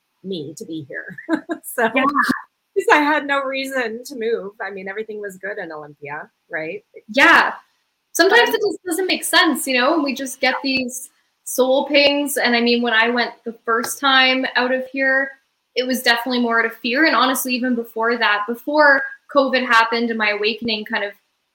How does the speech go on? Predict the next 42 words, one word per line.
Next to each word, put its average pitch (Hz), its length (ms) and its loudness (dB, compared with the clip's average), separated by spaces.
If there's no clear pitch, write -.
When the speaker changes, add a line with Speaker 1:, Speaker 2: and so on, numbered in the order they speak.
Speaker 2:
hit, - 240 0
like, 220 220 -2
the, 196 340 2
the 208 160 -12
big 233 200 4
in-, 226 240 0
increase 277 540 4
that 294 100 2
I 302 120 2
feel 285 160 2
like 277 140 2
it 269 120 -4
went 285 160 0
on, 320 220 2
it 262 80 2
was 247 140 -6
like, 233 140 -2
I 233 100 2
tried 240 320 2
running 240 400 2
to 247 200 -4
Newfoundland. 220 760 0
I 196 40 -2
tried 226 300 -2
moving 226 360 -4
to 233 240 -6
Australia, 247 800 0
Bali, 247 520 6
New 262 260 -2
Zealand, 262 480 -2
but 240 80 0
I 254 100 4
didn't 370 180 0
even 349 200 -2
really 330 220 -2
consciously 262 520 -2
know 202 160 -4
why. 202 380 0
I 190 60 -2
just 208 200 -12
felt 220 160 -4
like, 214 140 -10